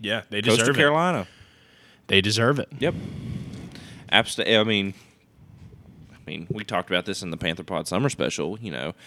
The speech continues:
Speaker 2: I put App State in my S E C. I ran a s-, fancy dancy simulator. They went nine and three in the S E C, so
Speaker 1: Yeah.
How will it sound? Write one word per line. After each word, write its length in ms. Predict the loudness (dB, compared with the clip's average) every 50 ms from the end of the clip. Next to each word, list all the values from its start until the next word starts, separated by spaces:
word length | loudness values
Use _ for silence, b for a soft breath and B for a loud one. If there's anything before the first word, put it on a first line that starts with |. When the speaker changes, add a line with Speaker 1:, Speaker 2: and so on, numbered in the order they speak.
| B B B B B B B B
Speaker 2:
I 120 | -6 -6 -4
put 180 | -2 -2 0 2
App 200 | 2 2 2 0
State 280 | 0 0 0 0 0
in 120 | -2 -8 -6
my 240 | -4 -2 -2 0 0
S 240 | 0 -2 -2 -2
E 120 | -4 -4 -4
C. 460 | -4 -2 0 0 2 0 0 -2 -4 -6
I 40 | -2
ran 200 | 0 0 0 0
a 20 |
s-, 160 | 0 -2 -4
fancy 340 | -2 0 0 0 0 -2 -4
dancy 240 | -4 -4 -6 -6 -8
simulator. 460 | -8 -6 -4 -4 -2 0 0 0 0
They 80 | 0 0
went 180 | -2 -4 -6 -6
nine 180 | -6 -6 -6
and 120 | -6 -6 -4
three 260 | -2 -2 -2 0 -2
in 100 | -2 -4
the 80 | -4
S 200 | -6 -6 -6 -6
E 60 | -8 -8
C, 300 | -6 -6 -6 -6 -6 -6
so 120 | -4 -2
Speaker 1:
Yeah. 200 | 0 0 0 -2